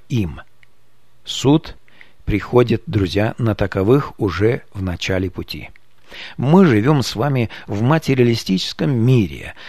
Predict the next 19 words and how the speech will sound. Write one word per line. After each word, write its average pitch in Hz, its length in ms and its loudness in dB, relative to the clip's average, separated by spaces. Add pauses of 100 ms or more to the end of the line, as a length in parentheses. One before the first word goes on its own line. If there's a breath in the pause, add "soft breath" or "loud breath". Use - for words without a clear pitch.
(120 loud breath)
во 120 240 4
злом 147 520 4
мире. 127 560 2 (200 loud breath)
Я 127 220 0
знаю 156 260 2
профессора 123 760 -2 (180 loud breath)
университета, 107 840 -2 (200 loud breath)
который 143 300 2
весьма 160 520 0
озабочен 135 600 2 (180 loud breath)
его 98 300 0
направлением. 95 840 -2 (840 loud breath)
Он 131 340 0
советует, 127 640 4
чтобы 123 380 4
высшие, 110 640 -2 (180 loud breath)
высшие 107 560 2
в 82 80 -8
школе 107 520 2